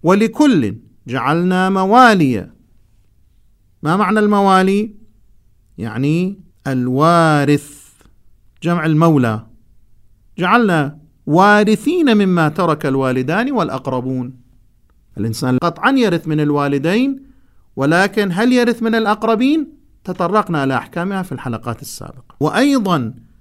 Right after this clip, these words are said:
"والذين عقدت أيمانكم"، الذين عقدتم الأيمان معهم. هناك حصلت مكاتبة وحصلت معاقدة بينكم وبين الآخرين،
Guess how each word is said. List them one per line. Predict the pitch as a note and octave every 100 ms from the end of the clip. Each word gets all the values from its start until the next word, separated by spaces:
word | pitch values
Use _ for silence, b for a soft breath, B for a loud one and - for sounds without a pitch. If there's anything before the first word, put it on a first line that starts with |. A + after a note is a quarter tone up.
| _
"والذين | C3+ C3+ C3+ C#3+ D3
عقدت | C#3 A3+ B3 B3 A3+ A3+
أيمانكم"، | G3 F#3+ F3 D#3+ D3 C3+ D3 A#2+ A#2+
الذين | B2+ B2 C3+ B2+
عقدتم | A2+ - F3+ - G#3 G3+
الأيمان | G3 D#3+ F3+ E3+ D#3+
معهم. | D3+ C#3+ C3 A#2+ A2+ - _ _ - - - - - _ - _ _ A2
هناك | A2+ A#2
حصلت | - C3+ D3 D3 C#3
مكاتبة | B2+ E3 G3+ A3 G#3 D#3+ B2+ - - _ _ _ _ _ -
وحصلت | A#2 A#2 A2+ A2 G#2+ G#2 G2+ D3 - D3+ D3+
معاقدة | D3+ C3+ G#3 C4 B3 A3
بينكم | G3+ G3+ G3+ F#3+ F#3+ F3+ D#3+
وبين | D#3 D#3
الآخرين، | D3+ C#3 C#3+ - C#3 C#3 A#2+ -